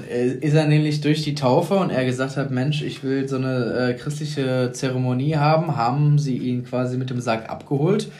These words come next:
und mitten in den Thronsaal von Paris, äh, reingehievt,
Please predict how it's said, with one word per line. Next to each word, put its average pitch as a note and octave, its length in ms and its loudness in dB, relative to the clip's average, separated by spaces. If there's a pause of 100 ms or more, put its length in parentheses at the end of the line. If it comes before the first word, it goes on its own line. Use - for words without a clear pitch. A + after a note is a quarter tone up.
(260)
und C3+ 320 -4 (320)
mitten A3 720 2
in F3 320 2
den D#3 240 4
Thronsaal D#3+ 580 4
von F3+ 360 2
Paris, D3 540 0
äh, F#3 80 2
reingehievt, F3 1600 0